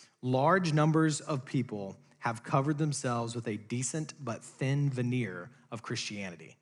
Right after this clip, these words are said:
They have allowed themselves to become somewhat involved, enough to be respectable, but not enough to be uncomfortable.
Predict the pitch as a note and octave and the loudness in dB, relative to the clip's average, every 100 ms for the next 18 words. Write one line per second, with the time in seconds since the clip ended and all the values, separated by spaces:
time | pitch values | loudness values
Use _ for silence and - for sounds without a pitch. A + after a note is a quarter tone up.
0 | _ _ _ _ _ _ C3 D3 C#3+ C#3 | _ _ _ _ _ _ 4 4 6 6
1 | C3+ F3 D#3 C3 - A#2+ A2+ A#2 B2 B2+ | 6 6 6 2 0 -2 -2 -2 -2 0
2 | A#2+ A#2 - E3 E3+ C#3 A2+ - - D3 | -2 -2 -2 2 4 4 0 -6 -14 -6
3 | A#2 G#2+ F#2 E2 - - _ _ _ _ | -6 -4 -8 -10 -18 -20 _ _ _ _
4 | _ _ C3 C3+ D#3 - - C#3+ C#3+ B2+ | _ _ 2 6 6 4 2 4 4 4
5 | - - C3+ - B2 A2 G#2 G#2+ - _ | 0 -2 -2 -2 -4 -4 -4 -6 -12 _
6 | - B2 A#2+ A#2+ C#3+ A2+ A2 A#2+ A2+ A2 | -4 0 0 0 0 -2 -2 -4 -2 -2
7 | A2 G#2 G2+ A2 G2+ G2 E2 D2+ | -4 -10 -8 -10 -10 -12 -12 -16